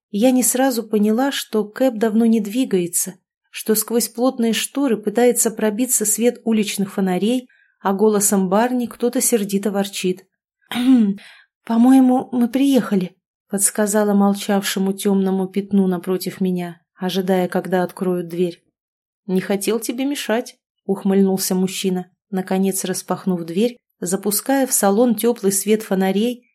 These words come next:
и, продолжая оставаться в тени, не спеша протянул мне пачку бумаг и лениво проговорил: «Возьми, это нашли в кабинете Сефтона в его доме». «В доме?»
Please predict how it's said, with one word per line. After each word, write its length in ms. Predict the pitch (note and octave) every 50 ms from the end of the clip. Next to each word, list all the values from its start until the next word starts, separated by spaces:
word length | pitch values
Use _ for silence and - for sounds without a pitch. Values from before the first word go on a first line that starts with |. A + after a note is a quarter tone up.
| _ _ _
и, 100 | G3 G3
продолжая 720 | G3 G3 F#3+ F#3 F#3 F#3+ F#3+ F#3 E3 F3+ A3 A#3 A#3 A#3+
оставаться 720 | - - F#3 - - - G3 F#3 F#3 G3+ G3+ G3+ - -
в 80 | G3 -
тени, 480 | - - F#3 F#3 G3 A3 A#3 A#3 A3+ _ _ _ _ _ _ -
не 140 | F#3+ G3
спеша 440 | G3 G3 - - G3 - - C4 C4+
протянул 540 | C4 - A3 A3 G#3+ A3 A3 A3+ C4 C4+ B3+
мне 220 | A#3 A3+ A3 G#3+
пачку 440 | G#3 G#3 - A3 A3+ A3 - - - F3+
бумаг 480 | F3 G3 G3 G3+ A#3+ C4+ C4+ C4+ - - - - _ _
и 120 | - G3 G3+
лениво 340 | G3+ G#3+ A3+ B3+ B3 A#3 A3
проговорил: 720 | A3 G#3+ G#3+ G3 A3+ A3 A3+ A3+ G3+ F#3+ F3 E3+ - _ _ _ _ _ _ _ _ _ _
«Возьми, 500 | G#3 G#3+ B3 A#3+ A3 A3+ G3+ F3 D3+ - _ _ _ _ _ _ _
это 220 | C#4+ D4+ D4+ C#4+
нашли 360 | B3+ C4 B3 - - - C4
в 100 | C4 -
кабинете 460 | - A#3+ G#3+ A#3 A#3+ A#3+ A#3+ A#3+ -
Сефтона 500 | - - - C4+ B3 - - F3 F3 F3
в 20 | E3+
его 260 | F3 F#3 F3 F3+ F3+
доме». 400 | E3+ F3+ F3 E3+ E3 D#3+ D3+ _ _ _ _ _ _ _ _ _ _ _ _
«В 120 | F#3 F3 F#3
доме?» 480 | E3+ G3+ G3+ G#3+ A#3+ C4+ D4+ D4+ -